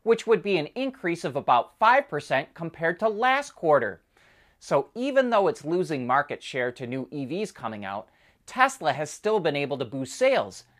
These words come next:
mainly thanks to the price cuts and other incentives. That's never a viable long-term strategy,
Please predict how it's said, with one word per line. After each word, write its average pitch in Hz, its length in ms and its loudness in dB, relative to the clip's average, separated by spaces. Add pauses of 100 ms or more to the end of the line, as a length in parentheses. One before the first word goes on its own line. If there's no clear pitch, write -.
(160)
mainly 160 340 -2
thanks 127 360 -4
to - 100 -10
the 110 100 -8
price 113 340 -4
cuts - 360 -4 (120)
and 190 200 -4
other 240 300 4
incentives. 120 800 -4 (640)
That's 320 320 2
never 294 400 6
a 170 140 8
viable 151 680 4
long-term 185 720 2
strategy, 117 760 -2